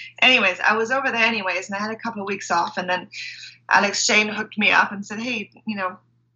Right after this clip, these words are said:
this is promoters, and they're interested in having you wrestle for them." So I went up there, and it was just a really great show, and I guess they're really successful.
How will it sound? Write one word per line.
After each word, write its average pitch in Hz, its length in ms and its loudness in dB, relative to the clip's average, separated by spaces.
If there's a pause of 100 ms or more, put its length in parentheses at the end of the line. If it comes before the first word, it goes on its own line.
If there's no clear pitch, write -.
(480)
this 190 180 -6
is 202 80 -6
promoters, 220 560 2
and 214 100 0
they're 196 100 4
interested 202 400 -6
in 190 120 -10
having 196 280 0
you 185 140 -2
wrestle 180 300 0
for 196 140 -2
them." 208 160 0
So 202 220 0
I 185 60 4
went 185 160 4
up 180 200 2
there, 202 240 -2 (680)
and 214 100 2
it 269 80 0
was 415 120 -6
just 359 220 -2
a 226 100 0
really 240 380 0
great 202 400 2
show, 196 520 6
and 185 240 0
I 180 140 2
guess 202 600 -6 (440)
they're 185 320 2
really 220 280 -8
successful. 196 800 -6